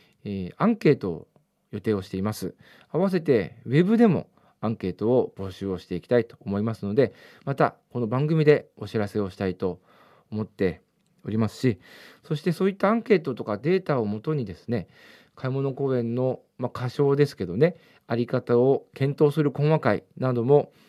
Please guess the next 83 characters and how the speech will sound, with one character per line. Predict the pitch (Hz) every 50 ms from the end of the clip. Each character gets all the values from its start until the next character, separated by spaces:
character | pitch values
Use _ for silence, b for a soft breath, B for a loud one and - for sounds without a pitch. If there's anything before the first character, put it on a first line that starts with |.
| b b b
作 | _ - - - 127
り | 123 120
上 | - 123 120
げ | 127 120
て | - 110
い | 107
っ | 113
て、 | _ - - 151 117 - b b b b b b b
こ | - - 143
れ | 151
か | - 220
ら | 226 214
の | 170 127 - - _ _ _
買 | - - 117
い | 113
物 | 117 120 113 104
公 | - 120 117
園 | 113
を | 107
担 | 110 113 117 123 123
っ |
て | 123 _ - 117
い | 113
く | - - 117
若 | 117 120 - 185 202
い | 196
方 | 180 160 - 131
に | 113 92 - - b b b b b b
メ | - 110 117
ン | 113
バ | 101 98
ー | 95
に | 90
入 | 85 113 110
っ | 104
て | _ - 92
い |
た | 117 123
だ | 123 135
い | 131 123
て、 | 127 - 135 120 b b b b b b b -
そ | 139
し | 117 -
て | - 131
今 | 120 120 147 160
ま | 185 202
で | 196 190
の | 160 131 104 85 - -
買 | - - 120
い | 117
物 | 117 117 117 117 113
公 | - - 117 113 107
園 | 104 104
を | 101 95
作 | - - 123 117
っ |
て | - -
こ | - -
ら | 120 127
れ | 123 117
た | -
方 | - - - - 190
に | 196 190
も、 | 156 123 90 - B B B B B B B B
え | - 101
ー、 | 92
相 | - - 107 107
談 | 113 113 110
役、 | 113 113 107 - 123 113 90 - - - 107 98
ご | - 104 110
意 | 110
見 | 107 - 123 117 107 - - 98
を | 101 90 87
頂 | - - 107
戴 | 110 120 117 113
す | - 135
る | 131 127 - -
お | 104
立 | - 113 104 117
場 | 120 123 113
と | 123 117
し | - -
て | - 135 123 -